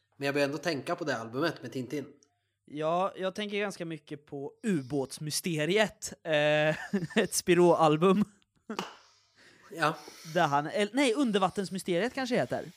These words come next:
Speaker 2: Men han är i någon, också i någon liten sån, eh, tactic, eh, ubåt.
Speaker 1: Mm.
Speaker 2: Eh.
Speaker 1: Men det är en sak jag älskar ännu mer än bilden med omslaget.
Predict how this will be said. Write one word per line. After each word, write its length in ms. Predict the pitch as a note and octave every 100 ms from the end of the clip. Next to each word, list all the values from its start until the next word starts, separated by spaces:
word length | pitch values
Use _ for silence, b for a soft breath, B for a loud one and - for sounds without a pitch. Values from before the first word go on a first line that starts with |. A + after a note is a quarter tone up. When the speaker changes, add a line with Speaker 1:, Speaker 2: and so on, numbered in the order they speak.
| _
Speaker 2:
Men 220 | - F3+
han 140 | F#3+ G3
är 120 | F#3
i 40 | F3
någon, 260 | E3+ E3
också 500 | - F3+ - F#3 E3+
i 80 | F3
någon 160 | E3 D#3+
liten 380 | D3+ - D3
sån, 360 | C3+ C3 A#2+ A#2+
eh, 380 | A#2 A#2 A2+ A2 - C3+ -
tactic, 560 | - C#3 - B2+ - -
eh, 320 | B2 A#2 A#2+ A#2
ubåt. 560 | C3 A#2 G#2 - - _ _ _ _ b b b b b b b _
Speaker 1:
Mm. 120 | C#3 C#3 _ _ _ -
Speaker 2:
Eh. 260 | C3+ B2+
Speaker 1:
Men 200 | D#3+ E3
det 80 | F3+
är 40 | G#3+
en 80 |
sak 160 | A3 E3
jag 120 | D#3+
älskar 400 | F3+ D#3 - D#3
ännu 240 | E3 E3+ G#3
mer 180 | E3
än 160 | C3+ C3+
bilden 440 | D3 C3+ C3 F#3
med 280 | B2+ C3 C#3
omslaget. 560 | C3+ C3 C#3 C3 E3+